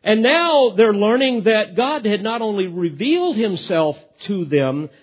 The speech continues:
through these holy scriptures, but also through his incarnate Son. You will recall the writers of Hebrews in chapter one, verse one. "God, after he spoke long ago to the fathers and the prophets in many portions and in, in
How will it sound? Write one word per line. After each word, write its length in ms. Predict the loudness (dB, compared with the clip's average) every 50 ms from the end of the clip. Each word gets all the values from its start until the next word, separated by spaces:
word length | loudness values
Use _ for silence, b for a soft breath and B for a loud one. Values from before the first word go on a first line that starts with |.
| b b _ -6
through 160 | -4 -4 -2
these 180 | -2 -4 -4
holy 300 | -6 -6 -4 -4 -4 -4
scriptures, 680 | -6 -8 -6 -6 -6 -6 -6 -8 -10 -10 -8 -8 -8 -6
but 180 | -4 -4 -4
also 800 | -4 -4 -4 -2 -2 -4 -6 -6 -4 -2 -2 -2 -2 -2 -6 b b b b b _ -20 -14
through 480 | -6 -2 2 2 4 2 2 -2 -4 B B B _
his 220 | -4 -4 -2 -2
incarnate 760 | -4 -6 -6 -8 -10 -10 -8 -6 -4 -4 -4 -4 -4 -6 -8 -10
Son. 540 | -10 -10 -8 -8 -8 -8 -10 -12 -14 -18 -20 _ _ _ _ _ _ _ _ _ _ _ _ _ _ _ _ _ _ _ _ _ _ _ _ _ _ _ _ _ _ _ _ _ _ _ _ _ _ _ _ _ _ _ _ _ _
You 140 | -12 -10 -8
will 80 | -8 -8
recall 420 | -8 -10 -8 -6 -4 -4 -4 -4
the 100 | -4 -6
writers 380 | -4 -4 -4 -4 -4 -6 -8 -12
of 80 | -12
Hebrews 460 | -10 -10 -8 -8 -6 -8 -8 -8 -10 -12
in 60 | -12
chapter 280 | -10 -10 -10 -8 -8
one, 300 | -8 -6 -6 -6 -6 -6
verse 340 | -8 -10 -10 -10 -10 -14 -18 -14
one. 340 | -12 -10 -8 -8 -8 -10 -12 b b b b b b -8
"God, 380 | -4 -2 0 0 0 0 0
after 240 | -2 -2 -4 -4 -6
he 120 | -6 -6
spoke 540 | -8 -10 -8 -6 -4 -4 -4 -4 -6 -10 _ _ _ _ _
long 360 | -12 -8 -6 -4 -4 -4 -4
ago 260 | -6 -4 -2 -2 -2 -2
to 120 | -4 -6
the 80 | -8 -8
fathers 520 | -8 -8 -6 -6 -6 -6 -8 -10 -10 -10
and 120 | -12 -12
the 40 | -12
prophets 520 | -12 -10 -8 -8 -8 -8 -10 -12 -14 -12 -12
in 160 | -12 -10 -8
many 160 | -8 -8 -8
portions 520 | -10 -8 -8 -6 -6 -6 -8 -10 -12 -12
and 120 | -12 -10 -10
in, 100 | -8 -8
in 240 | -8 -8 -10 -10